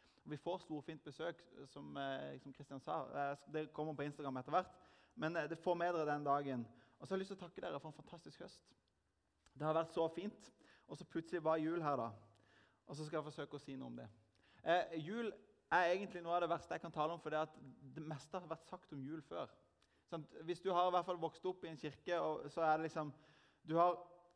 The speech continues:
alle, liksom, adventssøndagen handler om det, og så i tillegg så kommer julaften, og så kommer noen julelager. Så du, det, det skal godt gjøres å si noe nytt om jul.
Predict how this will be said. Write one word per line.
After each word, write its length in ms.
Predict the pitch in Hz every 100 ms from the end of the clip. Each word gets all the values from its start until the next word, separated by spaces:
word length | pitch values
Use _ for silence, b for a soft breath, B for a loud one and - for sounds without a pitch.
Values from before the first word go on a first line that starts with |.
| - - 170
alle, 320 | 165 185 196
liksom, 160 | 208 -
adventssøndagen 640 | 147 151 156 170 175 180 170
handler 160 | 170
om 80 | 165
det, 80 | 202
og 80 | 165
så 140 | 175
i 40 | - -
tillegg 260 | 156 160 165
så 20 |
kommer 240 | 160 156
julaften, 320 | 147 156 175 -
og 80 |
så 80 | 131
kommer 160 | 156 156
noen 140 | 147
julelager. 400 | 143 151 156 117
Så 80 | 123
du, 140 | 151 170 - B B B
det, 240 | 156 175 - - - -
det 80 | 170 -
skal 240 | 185 185
godt 240 | 190 190 175
gjøres 160 | 175
å 80 | 170
si 80 | 190
noe 160 | 196
nytt 400 | 208 - - - - _ _ -
om 160 | 143
jul. 220 | 160 139